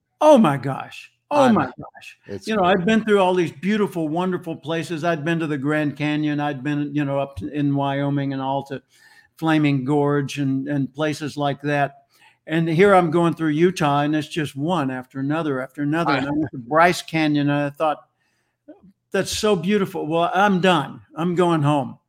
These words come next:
Speaker 2: Right.
Speaker 1: So I'm riding home, and, and this sign says Zion. And I thought, "Well, you know, it's handy." It was the best of all of 'em. It was
Speaker 2: I know.
Speaker 1: absolutely glorious.
Speaker 2: It's,
Speaker 1: Love
Speaker 2: it's
Speaker 1: that state.
Speaker 2: unbelievable.
Speaker 1: Yeah.
Speaker 2: <laughs> I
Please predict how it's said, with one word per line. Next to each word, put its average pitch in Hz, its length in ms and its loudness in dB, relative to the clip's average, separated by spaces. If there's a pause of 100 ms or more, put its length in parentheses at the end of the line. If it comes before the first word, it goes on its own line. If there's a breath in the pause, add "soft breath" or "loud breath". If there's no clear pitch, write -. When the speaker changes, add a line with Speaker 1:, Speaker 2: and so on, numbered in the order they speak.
(140)
Speaker 2:
Right. 151 320 6
Speaker 1:
So 143 60 2
I'm 175 240 2
riding 214 360 6
home, 175 600 0
and, 170 240 -6
and 175 260 -2
this 165 160 -4 (140)
sign 185 220 0
says 170 240 -2
Zion. 135 720 -4 (120)
And 160 120 -4
I 156 100 -2
thought, 143 380 -6 (460)
"Well, 285 440 0 (560)
you 294 60 -4
know, 196 120 0
it's 147 120 -6
handy." 147 500 0 (800)
It - 320 -2
was 339 160 6
the 196 80 4
best 165 360 2
of 254 100 2
all 302 240 8
of 151 140 0
'em. 113 220 -16 (320 loud breath)
It 240 100 0
was 294 240 6
Speaker 2:
I 226 40 4
know. - 80 4
Speaker 1:
absolutely 180 880 2
glorious. 277 840 -4 (460)
Speaker 2:
It's, 143 340 0
Speaker 1:
Love 226 180 2
Speaker 2:
it's 185 120 -4
Speaker 1:
that 135 180 0
state. 127 80 -6
Speaker 2:
unbelievable. 117 540 -4 (380)
Speaker 1:
Yeah. 233 340 -6
Speaker 2:
<laughs> - 60 -18
I 160 100 -4